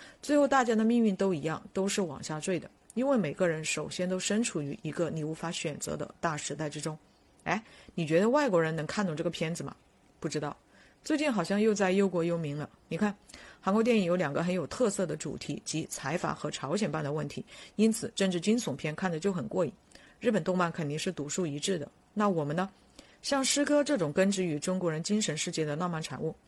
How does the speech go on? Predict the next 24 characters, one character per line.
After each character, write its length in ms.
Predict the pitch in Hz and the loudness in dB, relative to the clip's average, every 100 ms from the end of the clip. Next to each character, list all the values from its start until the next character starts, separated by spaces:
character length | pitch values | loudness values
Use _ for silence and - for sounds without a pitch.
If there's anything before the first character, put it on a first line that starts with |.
| _ _ _ | _ _ _
外 120 | 196 185 | 0 2
国 140 | 165 | 2
人 120 | 156 | 0
能 140 | 147 151 | -4 -2
看 180 | 220 | 0
懂 140 | 190 135 | 0 -4
吗？ 100 | - _ - - - - | -10 _ -20 -20 -14 -2
在 140 | 262 | 2
拍 140 | 269 | 4
电 180 | 277 294 | 4 4
影 100 | 180 | 2
时， 300 | 135 143 143 - | 0 -6 -8 -6
我 100 | 170 | -2
们 120 | 175 202 | 2 2
应 120 | 220 | 4
该 100 | 240 | 2
强 240 | - 135 | 0 -4
调 160 | 147 175 | -2 -2
个 220 | - 226 | 2 2
性 240 | 180 190 160 | 2 -2 -4
还 280 | - - 123 | -14 -10 -6
是 160 | 143 185 | -4 -2
共 200 | 190 170 | -2 -2
性？ 180 | 160 | -6